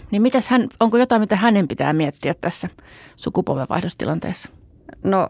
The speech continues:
Speaker 2: hänen on hyvä miettiä sitä, että, että mitkä on hänen niin kuin tulevaisuuden suunnitelmat sen metsätilan omistamisen kannalta. Elikkä aikooko hän pitää sen omassa omistuksessaan kuinka pitkään. Toki monesti lä-, on, on se tilanne, että,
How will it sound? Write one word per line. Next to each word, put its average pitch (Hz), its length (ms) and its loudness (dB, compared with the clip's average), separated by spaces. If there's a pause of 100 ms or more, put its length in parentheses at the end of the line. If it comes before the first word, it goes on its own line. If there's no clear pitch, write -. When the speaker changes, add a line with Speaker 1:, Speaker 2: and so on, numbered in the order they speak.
Speaker 2:
hänen 254 280 2
on 247 100 2
hyvä 240 220 2
miettiä 226 420 0
sitä, 208 420 0
että, - 400 0
että 165 200 -2
mitkä 175 300 2
on 170 60 2
hänen 175 300 0
niin 160 120 -2
kuin 165 160 -4
tulevaisuuden 160 760 2
suunnitelmat 156 640 0
sen 160 140 -4
metsätilan 156 640 -2
omistamisen 156 880 -4 (400)
kannalta. 185 520 0 (160)
Elikkä 165 380 0
aikooko 165 400 0
hän 160 160 0
pitää 160 300 0
sen 160 320 -4 (420)
omassa 196 360 4
omistuksessaan 165 960 0
kuinka 160 340 0
pitkään. 190 760 0 (200)
Toki 165 400 0 (260)
monesti 160 500 0
lä-, 156 120 0
on, 160 280 -4
on 165 200 -2
se 175 180 0
tilanne, 151 480 0
että, 156 300 -2